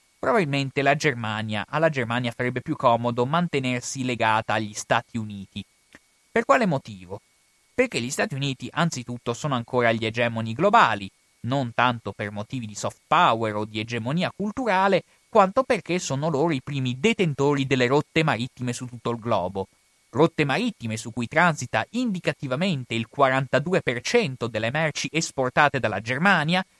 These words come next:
quindi la Germania ha ancora tutto l'interesse a mantenere buoni rapporti con gli Stati Uniti,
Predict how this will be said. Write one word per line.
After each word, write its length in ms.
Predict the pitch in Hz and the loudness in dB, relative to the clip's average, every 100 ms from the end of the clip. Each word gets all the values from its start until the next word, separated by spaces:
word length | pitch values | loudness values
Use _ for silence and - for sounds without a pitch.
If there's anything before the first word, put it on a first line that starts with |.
| _ | _
quindi 260 | - 110 107 | -10 -8 -4
la 120 | 104 | -4
Germania 500 | 104 117 160 156 120 | -2 2 2 2 0
ha 140 | 120 | -2
ancora 360 | 127 120 180 135 | -2 0 0 0
tutto 320 | - 330 - 151 | 0 -2 2 0
l'interesse 500 | 131 131 147 139 127 | 0 0 0 0 -4
a 60 | |
mantenere 420 | 120 120 139 131 | -6 -6 -2 -2
buoni 300 | 135 202 165 | 0 0 0
rapporti 440 | 135 - 196 143 117 | -4 2 2 2 -4
con 140 | 127 | -8
gli 60 | 147 | -6
Stati 240 | 254 269 | -6 -6
Uniti, 420 | 214 104 98 110 | -6 -8 -10 -10